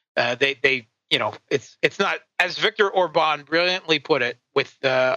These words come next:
re-, in, with regard to the, uh, Western sanction regimes, it's not so much that we shot ourselves in the foot, it's that we shot ourselves in the lungs, uh, which I think, you know, I,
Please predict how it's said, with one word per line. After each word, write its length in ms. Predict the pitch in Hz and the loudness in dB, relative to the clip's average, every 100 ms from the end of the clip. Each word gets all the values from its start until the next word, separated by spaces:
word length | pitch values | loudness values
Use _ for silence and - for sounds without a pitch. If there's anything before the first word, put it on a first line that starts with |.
| - | -2
re-, 140 | 214 - | -2 0
in, 180 | 165 143 | 0 0
with 180 | 139 143 | 0 2
regard 440 | 135 143 139 135 | 2 2 0 -2
to 100 | 147 | -2
the, 300 | 143 120 120 | 0 0 0
uh, 180 | 117 117 | 0 0
Western 460 | 120 139 - 123 110 | 0 0 -2 -8 -6
sanction 640 | - 160 160 139 120 110 | -2 0 0 -4 -4 -10
regimes, 560 | 110 107 110 101 _ _ _ - - - | -18 -14 -12 -12 _ _ _ -14 -14 -6
it's 200 | 147 - | -6 -4
not 240 | 180 190 - | -6 -6 -4
so 180 | - | -2
much 360 | 165 165 160 - | 0 0 -2 -6
that 140 | 135 - | -8 -6
we 120 | 131 | -2
shot 280 | - 165 143 | 0 0 0
ourselves 580 | 135 - 156 139 127 | -2 0 0 0 -6
in 80 | 120 117 | -18 -20
the 60 | |
foot, 340 | - 277 262 - _ _ _ _ _ | -2 2 2 -2 _ _ _ _ _
it's 220 | 180 156 - | -4 -4 -2
that 240 | 175 170 | -2 0
we 100 | 160 | -2
shot 320 | 143 185 165 | 0 0 0
ourselves 480 | 156 - 170 135 135 | -2 -2 -2 -2 -6
in 100 | 131 | -18
the 120 | 117 123 | -12 -2
lungs, 520 | 127 95 90 _ _ _ _ _ - | -2 -2 _ _ _ _ _ _ -10
uh, 220 | 120 110 | -6 -6
which 340 | 107 - - - _ - | -8 -14 -18 -20 _ -8
I 100 | 127 | -6
think, 400 | - 113 - - _ _ | -6 -12 -14 -20 _ _
you 140 | 135 104 | -6 -6
know, 100 | 90 _ - | -8 _ -6
I, 240 | 127 117 | -4 -4